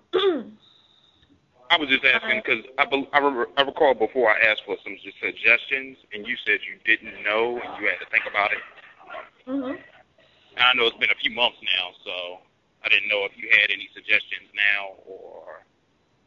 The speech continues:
Speaker 1: Mm-hmm.
Speaker 2: or what. I was
Speaker 1: Um,
Speaker 2: just
Speaker 1: I
Speaker 2: interested
Speaker 1: guess
Speaker 2: in hearing your thoughts.
Speaker 1: Mm-hmm.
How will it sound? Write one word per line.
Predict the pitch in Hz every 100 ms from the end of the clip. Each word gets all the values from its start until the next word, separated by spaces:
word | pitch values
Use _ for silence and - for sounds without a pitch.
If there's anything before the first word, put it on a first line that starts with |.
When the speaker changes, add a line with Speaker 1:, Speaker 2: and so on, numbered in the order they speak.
| _ _ _ _ _ _ _ _ _ -
Speaker 1:
Mm-hmm. | 262 269 247
Speaker 2:
or | 262
what. | 214 - -
I | 262 254
was |
Speaker 1:
Um, |
Speaker 2:
just | 269
Speaker 1:
I | 214
Speaker 2:
interested | 196 254
Speaker 1:
guess | 254 254
Speaker 2:
in | -
hearing | 104 95 95
your | _
thoughts. | 95 95 _ _ _ _ _ _ _ _ _
Speaker 1:
Mm-hmm. | 254 269 247